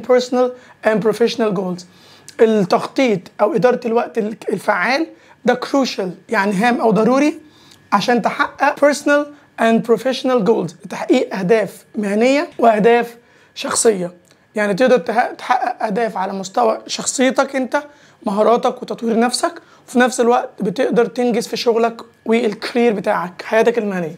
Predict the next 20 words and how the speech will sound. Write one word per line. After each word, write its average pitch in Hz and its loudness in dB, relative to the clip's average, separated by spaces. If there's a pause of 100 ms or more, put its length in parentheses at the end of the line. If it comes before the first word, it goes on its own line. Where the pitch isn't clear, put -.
دي 269 6
تعتبر 247 0
المقدمة. 202 -4
Firstly, 294 4
uh, - -2 (200)
time 262 6
management 233 2
helps 240 2
in 208 -2
setting 262 0 (440)
clear, 240 2
uh, - -4 (120)
priorities 220 0
by 214 4
identifying 226 -2 (480)
which - 0
tasks 294 -2 (100)
are 233 -2
most 254 -2 (140)
important. 214 -2